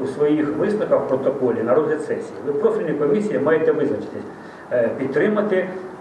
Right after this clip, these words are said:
або відхилити, або запропонувати свій варіант». І в нас так стільки не наполягаєш, каже: «Ну, давайте визначитись, ваша профільна комісія». І дивиться, кажуть: «На сесію, на сесію, на сесію». На сесію ми маємо те, що маємо. Інколи такі перепалки, які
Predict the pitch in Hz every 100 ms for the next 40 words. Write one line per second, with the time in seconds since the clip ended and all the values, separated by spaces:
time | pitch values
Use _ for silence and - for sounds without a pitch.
0 | - 139 131 143 143 - - 135 135 202
1 | 214 - 123 127 131 131 139 156 156 -
2 | 151 131 - - - - - 147 202 -
3 | 190 - 208 190 175 170 170 175 180 226
4 | - - - - 254 226 170 220 156 151
5 | - 196 196 190 - 170 170 170 139 -
6 | - 208 - - - 226 208 156 - -
7 | 262 254 254 220 170 - - - - 220
8 | - 180 - - - 147 143 151 131 127
9 | 127 120 104 104 127 127 123 113 - 127
10 | 131 123 - 175 - 117 120